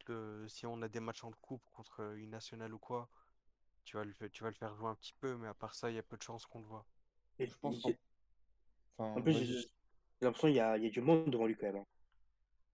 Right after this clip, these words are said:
Speaker 1: Bah, en plus, ouais, on a pas mal d'offensives,
Speaker 2: Il y a
Speaker 1: donc,
Speaker 2: du monde
Speaker 1: euh,
Speaker 2: devant lui.
Speaker 1: là, il est, là, il a, même la prépa, il l'a pas fait avec les pros, donc, euh, c'est qu'il est, il est quand même un peu loin de,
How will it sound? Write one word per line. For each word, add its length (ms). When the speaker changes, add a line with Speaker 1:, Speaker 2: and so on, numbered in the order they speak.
Speaker 1:
Bah, 160
en 200
plus, 260
ouais, 140
on 140
a 80
pas 160
mal 140
d'offensives, 560
Speaker 2:
Il 20
y 20
a 20
Speaker 1:
donc, 160
Speaker 2:
du 0
monde 240
Speaker 1:
euh, 0
Speaker 2:
devant 200
lui. 280
Speaker 1:
là, 140
il 140
est, 260
là, 120
il 180
a, 340
même 260
la 120
prépa, 340
il 100
l'a 100
pas 220
fait 200
avec 180
les 80
pros, 280
donc, 160
euh, 140
c'est 200
qu'il 160
est, 260
il 100
est 40
quand 160
même 360
un 100
peu 140
loin 240
de, 320